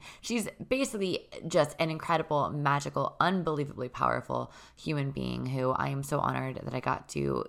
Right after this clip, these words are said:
even speak with for this podcast. And I'm so excited that you all get to listen to what she has to say. She actually teaches people how to achieve limitless abundance, which is a big part of everything we discuss. So we went deep into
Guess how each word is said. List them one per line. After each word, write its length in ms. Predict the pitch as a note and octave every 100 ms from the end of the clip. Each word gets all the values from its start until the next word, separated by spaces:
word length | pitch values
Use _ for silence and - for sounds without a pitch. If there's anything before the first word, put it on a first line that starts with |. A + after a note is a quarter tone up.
| -
even 240 | F3+ E3+ E3
speak 360 | - B3+ -
with 200 | E2+ - -
for 100 | F3
this 200 | - -
podcast. 640 | - - - - - -
And 80 | -
I'm 120 | E3+
so 260 | E3+ - F3
excited 420 | - F#3 F3+ F3
that 180 | D#3 D3
you 160 | - F#3
all 140 | F3
get 160 | - -
to 80 |
listen 420 | F3 F3+ F3 D#3+ E3 - - - -
to 100 | F#3+
what 160 | -
she 140 | - F#3+
has 240 | E3+ D#3
to 140 | -
say. 560 | F3+ - - - - - - - -
She 160 | G#3
actually 300 | G3+ - A#3+
teaches 340 | G#3 G#3+ A3 G3+
people 260 | F#3+ -
how 240 | C#3+ F#3+ -
to 200 | - -
achieve 400 | - - G3 F#3+ -
limitless 520 | D#3+ F3 F#3 - D#3 -
abundance, 680 | D3+ D#3 E3+ - - - - - - -
which 220 | F#3+ G#3
is 200 | G3+ G3 -
a 80 | F3
big 180 | F3+ F3+
part 140 | F#3
of 120 | F3 -
everything 460 | D#3 F3 E3+ D3
we 100 | C#3+
discuss. 580 | C#3+ C#3 - C3+ - -
So 160 | - D3+
we 160 | D3+
went 200 | D#3 -
deep 200 | - C#3+
into 420 | C#3+ C#3 C3+ C3+